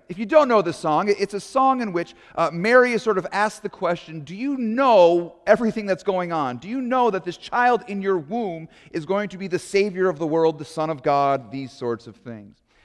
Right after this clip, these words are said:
And I think we like this song because when we are in a situation where a, a couple, uh, you know, uh, becomes pregnant, when a, when a woman becomes pregnant, all these sorts of questions arise.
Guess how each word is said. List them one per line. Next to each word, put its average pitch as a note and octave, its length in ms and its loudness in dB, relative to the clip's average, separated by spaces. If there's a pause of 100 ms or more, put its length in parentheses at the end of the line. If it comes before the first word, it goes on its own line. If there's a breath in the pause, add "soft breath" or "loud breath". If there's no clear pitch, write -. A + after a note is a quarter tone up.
(180 soft breath)
And A3 260 -2
I A#3+ 60 2
think D#4+ 220 -6
we D#4 80 0
like C4+ 400 -2
this G#3 160 -2
song D#3+ 460 -4 (260 loud breath)
because A#3+ 360 0 (480)
when G3 360 -4
we D4+ 380 -2
are F#3+ 220 6
in F#3 140 -4
a E3+ 40 -6
situation F3+ 680 -2
where E3+ 240 2
a, C#3 240 -4
a D3 100 -4
couple, F3 520 -6
uh, D#3+ 60 -8
you D#3 120 -10
know, D#3+ 280 -10
uh, - 60 -20 (220)
becomes D3+ 280 -12
pregnant, C#3+ 380 -6
when E3+ 120 -10
a, C#3+ 60 -8
when C3+ 220 -8
a - 20 -6
woman C3 240 -6
becomes E3+ 360 -12
pregnant, C3+ 360 -8 (280 soft breath)
all B3+ 200 10
these C4+ 200 -6
sorts G3+ 200 0
of G3+ 120 -14
questions E3+ 380 -4
arise. C4+ 600 -10